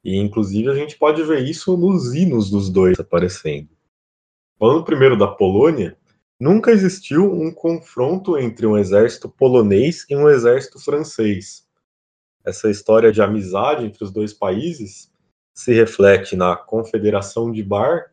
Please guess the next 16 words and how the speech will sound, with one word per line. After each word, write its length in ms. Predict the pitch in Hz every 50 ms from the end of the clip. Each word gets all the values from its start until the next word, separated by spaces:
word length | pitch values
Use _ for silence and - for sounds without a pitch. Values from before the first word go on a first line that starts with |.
| _ _
de 300 | 101 95 101 98 98 95
mil 160 | 95 98 104
setecentos 520 | 104 - 92 90 - - 92 92 95 -
e 20 | -
sessenta 420 | 104 101 - - 101 104 104 -
e 20 |
oito, 440 | 104 104 120 139 175 180 - _ - - _ _ _ _ _ _ _ _ _ _ _ _ _ _ _ _
que 100 | - 135
foi 300 | 135 - - 147 151 160
uma 220 | 160 156 151 139
insurgência 720 | 135 131 131 - - 139 127 110 117 120 135 135 - 135
polonesa 680 | - - - 156 156 165 156 131 113 120 143 160 160 160
contra 280 | 156 - 151 151 151 151
o 40 |
domínio 360 | 143 143 139 139 139 151 160 143
russo. 480 | 117 107 113 107 - - - - 95